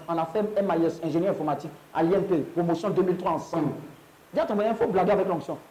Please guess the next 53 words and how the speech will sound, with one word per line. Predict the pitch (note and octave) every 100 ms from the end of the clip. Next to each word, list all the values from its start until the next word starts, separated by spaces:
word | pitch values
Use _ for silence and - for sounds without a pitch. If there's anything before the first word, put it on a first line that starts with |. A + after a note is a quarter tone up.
| - - - -
Tu | -
penses | G3+ E4+
que | D#4+
celui | B3+ C4
qui | C#4+
va |
venir | A3+ B3+
prendre | B3+ B3
le | A3
micro | G#3+ A3+
là, | F#3+
c'est | G#3 G3+
pour | G#3+ -
tes | A3 F3 B2 G3
oreilles, | F#3+ A3+ -
c'est | G3 E3+ C#3+
doux, | A#3+ B3+ C4 - A3
il |
va | A3+
nous | C4+
blaguer | F3+ F#3 A3+ A3
un | F3+
peu, | G#3+ G#3
et | E3
cetera. | E3+ F3 E3 - -
Ma | F3+
chère, | F#3+ - - - - - - -
l'onction | G3 A3 - C4 A3
là | E3+
est | -
capable | F3+ A3+ F3
de | D#3
te | D#3+
dire | F#3+
à | F#3+
un |
moment, | E3 E3+
arrête | D#3 F#3+
ça. | - D#3+ - - - - - - - -
Et | A#3+
puis | B3+
prends | - C4+
un | B3+ A#3
autre | A#3
chemin. | - E3 D3+ - - - - - - - - - - - - - - - - - -
Il | A3
m'a | G3+
dit, | D#4+
arrête | A#3+ F#3+ C4 G#3+
le | F#3+
travail, | F#3 F#3 G#3
ça | - F3
là. | C#3+